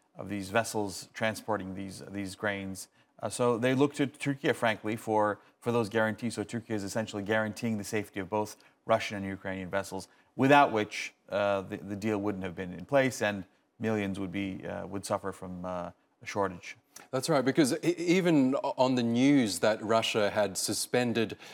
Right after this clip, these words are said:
Speaker 2: uh, the deal, al-, albeit briefly, we saw wheat prices gain around six percent.
Speaker 1: Right.
Speaker 2: Uh, I mean, it happened that quickly.
Speaker 1: Right.
Speaker 2: So why, explain to us a-, again, why is this deal so important in terms of keeping those costs down?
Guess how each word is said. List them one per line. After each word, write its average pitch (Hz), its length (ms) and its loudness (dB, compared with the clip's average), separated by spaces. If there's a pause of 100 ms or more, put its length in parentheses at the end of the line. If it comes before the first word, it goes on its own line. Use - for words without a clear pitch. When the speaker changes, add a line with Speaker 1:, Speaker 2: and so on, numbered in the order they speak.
(140)
Speaker 2:
uh, 95 400 2
the 104 80 -2
deal, 104 480 4
al-, 113 160 -2
albeit 104 480 0
briefly, 117 420 0
we 98 100 -4
saw 117 240 2
wheat 113 320 0
prices 95 600 -2 (120)
gain 98 460 -2 (160)
around 101 340 0
six - 380 0
percent. 107 680 -2
Speaker 1:
Right. 98 120 -2
Speaker 2:
Uh, 113 100 -4
I 110 60 -2
mean, 113 220 -6
it 123 120 -4
happened 107 320 -4 (100)
that 117 320 0
quickly. 104 440 -2
Speaker 1:
Right. 98 200 -2 (160)
Speaker 2:
So 180 180 4
why, 190 420 2
explain 202 480 0
to 202 100 2
us 170 160 2
a-, 151 140 2
again, 117 680 -2
why 143 400 2 (320)
is 120 240 2
this 113 220 0
deal 110 360 4
so 110 460 0
important 104 540 -2
in 101 120 -4
terms 104 360 -4
of 90 180 -6
keeping 120 520 -2
those 98 200 -2
costs - 340 -6
down? 98 280 -6